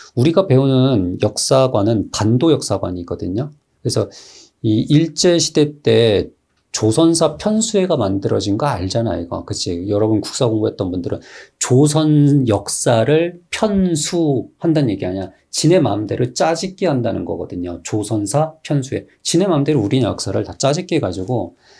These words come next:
어, 우리 역사가 그 가장 오래된 역사서가 이제 삼국유사, 삼국유사랑,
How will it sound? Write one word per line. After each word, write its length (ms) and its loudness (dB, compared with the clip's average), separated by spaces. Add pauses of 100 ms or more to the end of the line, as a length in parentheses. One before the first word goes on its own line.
(760)
어, 60 4
우리 400 4
역사가 920 2
그 220 -12
가장 280 2
오래된 280 4
역사서가 420 0
이제 140 -2
삼국유사, 480 0
삼국유사랑, 1600 0